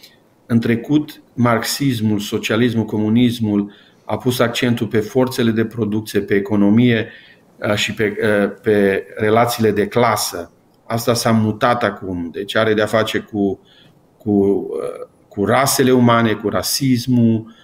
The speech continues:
Dacă spui ceva care, care contravine marxismului, ideologiei lor, automat ești, uh,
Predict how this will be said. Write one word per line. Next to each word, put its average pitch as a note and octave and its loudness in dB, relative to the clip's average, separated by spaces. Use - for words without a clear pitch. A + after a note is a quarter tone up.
Dacă A2+ -4
spui B2+ 0
ceva A#2+ 2
care, A2+ 2
care A2 -2
contravine G#2+ 0
marxismului, G#2 0
ideologiei G#2 -2
lor, G#2 -2
automat A#2+ 2
ești, A2 -4
uh, G#2+ 0